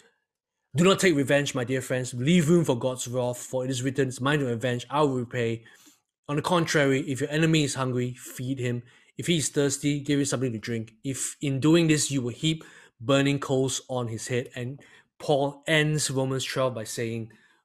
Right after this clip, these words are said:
"Do not be overcome by evil, but overcome evil with good." That is, or these are the attributes of a transformed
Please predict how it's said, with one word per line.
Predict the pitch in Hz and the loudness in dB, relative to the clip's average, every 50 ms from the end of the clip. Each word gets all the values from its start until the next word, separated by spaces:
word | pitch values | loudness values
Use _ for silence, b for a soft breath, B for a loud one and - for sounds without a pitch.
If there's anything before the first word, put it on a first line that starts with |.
| _ - 107 | _ -8 -2
"Do | 151 160 170 175 | 0 2 2 2
not | 165 175 175 175 165 170 - _ _ - 120 | 2 2 2 2 0 -2 -8 _ _ -10 -8
be | 123 127 170 - | -8 -8 -8 -2
overcome | - 139 143 131 127 147 139 143 - - 147 139 143 143 131 | 0 0 2 2 2 0 0 0 -2 -2 -2 -2 -2 -4 -6
by | 120 120 110 107 123 - | -6 -8 -8 -8 -10 -10
evil, | 117 123 123 123 120 104 120 120 120 120 117 b b b b b b _ _ | -8 -6 -6 -4 -4 -4 -2 -4 -4 -4 -6 b b b b b b _ _
but | 135 127 127 - _ _ | -10 -10 -10 -12 _ _
overcome | - 143 147 147 139 127 147 143 139 - - - 135 131 139 151 - _ _ _ - | -2 2 2 2 4 4 2 2 2 0 -2 -2 0 0 0 -4 -8 _ _ _ -4
evil | 156 147 147 147 135 120 120 135 135 131 131 127 b b b b b b b - | -2 0 0 0 -2 -2 -4 -4 -2 -2 -2 -2 b b b b b b b -12
with | 113 107 107 117 117 117 117 113 - - _ _ _ _ _ _ _ 120 | -10 -6 -4 -4 -2 -2 -4 -6 -10 -14 _ _ _ _ _ _ _ -8
good." | 117 117 101 95 - _ _ _ _ _ _ _ _ _ _ | -6 -6 -6 -8 -10 _ _ _ _ _ _ _ _ _ _
That | 113 113 147 147 165 165 165 - - | -8 -4 -2 -2 -2 -2 -6 -6 -2
is, | 151 147 143 143 - - - - _ _ _ _ _ _ 131 120 113 113 117 _ - - | 0 0 0 0 -4 -6 -8 -12 _ _ _ _ _ _ -12 -12 -12 -12 -12 _ -10 -4
or | 139 131 127 123 | -2 -2 -2 -2
these | 117 117 156 165 190 214 196 175 - - - - | -2 0 2 6 6 6 6 6 4 0 -2 -2
are | 160 175 160 135 117 110 - b b b b b _ - | 0 2 2 2 0 -4 -8 b b b b b _ -8
the | 139 180 175 - _ | -8 -8 -8 -6 _
attributes | 156 156 151 - - - 170 165 131 117 131 117 113 117 - - - - - - | -2 -2 -2 -2 -2 0 0 0 0 0 -4 -6 -6 -6 -6 -6 -6 -8 -6 -6
of | 143 139 - - | -6 -6 -4 -6
a | 127 120 | -8 -6
transformed | - - - - 143 139 139 139 139 139 135 - - - - - - 139 127 120 117 113 113 110 113 | -6 -6 -6 -4 -4 -4 -4 -4 -6 -6 -4 -4 -4 -4 -6 -6 -6 -4 -4 -4 -4 -4 -8 -10 -12